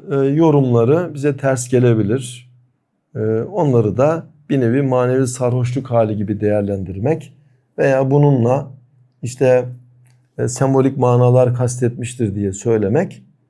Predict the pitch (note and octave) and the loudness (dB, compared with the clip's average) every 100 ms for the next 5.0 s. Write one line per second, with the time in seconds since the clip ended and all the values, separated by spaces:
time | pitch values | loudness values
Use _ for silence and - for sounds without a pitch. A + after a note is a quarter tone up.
0 | _ - - F#3 C#4 C#3 A#2+ A#2 G2 - | _ -10 -8 -2 0 2 0 0 -2 -4
1 | - _ D3 D#3 E3+ F3+ F3 G3+ A3 G#3+ | -14 _ 2 4 6 4 4 4 2 2
2 | D3 D#3 E3 G3+ F3+ C#3+ C#3 A#2+ - C#3 | 0 2 4 4 4 4 2 0 0 0
3 | F#3+ - - _ _ C3+ F#3+ F3 - D3+ | 0 -4 -18 _ _ 0 0 0 0 2
4 | D3+ D3+ D3 C#3 B2+ - B2 A#2+ D#3 A#3 | 4 4 4 4 0 0 0 2 2 0